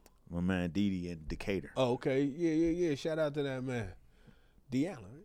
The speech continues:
Speaker 1: No, no.
Speaker 2: Oh,
Speaker 1: this
Speaker 2: it's
Speaker 1: cat
Speaker 2: Didi?
Speaker 1: Didi. This
Speaker 2: Yeah,
Speaker 1: is
Speaker 2: shout out
Speaker 1: Didi
Speaker 2: to that man.
Speaker 1: from
Speaker 2: Uh,
Speaker 1: Decatur.
Speaker 2: yo, now y'all both from the South. Where do you stand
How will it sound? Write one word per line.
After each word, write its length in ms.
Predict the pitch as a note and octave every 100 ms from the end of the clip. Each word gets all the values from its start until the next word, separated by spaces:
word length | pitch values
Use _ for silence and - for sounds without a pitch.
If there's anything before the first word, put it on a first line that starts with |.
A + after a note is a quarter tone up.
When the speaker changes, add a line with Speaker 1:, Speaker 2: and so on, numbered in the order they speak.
| -
Speaker 1:
No, 240 | F2 G#2 F2+
no. 200 | F2 D#2
Speaker 2:
Oh, 80 | C3+
Speaker 1:
this 80 | A#2+
Speaker 2:
it's 80 |
Speaker 1:
cat 180 | A#2+ F#2+
Speaker 2:
Didi? 220 | - A#2
Speaker 1:
Didi. 180 | G2+ F2
This 60 | E2 F#2+
Speaker 2:
Yeah, 60 | F2+
Speaker 1:
is 60 | F#2
Speaker 2:
shout 180 | F2
out 40 | -
Speaker 1:
Didi 80 | A2+
Speaker 2:
to 60 | -
that 200 | E3 D3+
man. 240 | B2+ G#2 - - -
Speaker 1:
from 160 | - G2
Speaker 2:
Uh, 240 | D#3+ D#3
Speaker 1:
Decatur. 440 | D#3 D3+ D3+ C#3+ - - -
Speaker 2:
yo, 540 | C#3 D#3 D#3+ B2 G#2 - - - - - - - - - - -
now 140 | C3 C3
y'all 200 | C3 C#3
both 220 | D3+ D3
from 160 | D#3 C3
the 60 |
South. 420 | - D3 C3+ B2
Where 300 | B2 C#3 D#3+
do 60 | E3
you 220 | D#3 D3+
stand 760 | - - C3+ A#2 G#2+ G2+ G2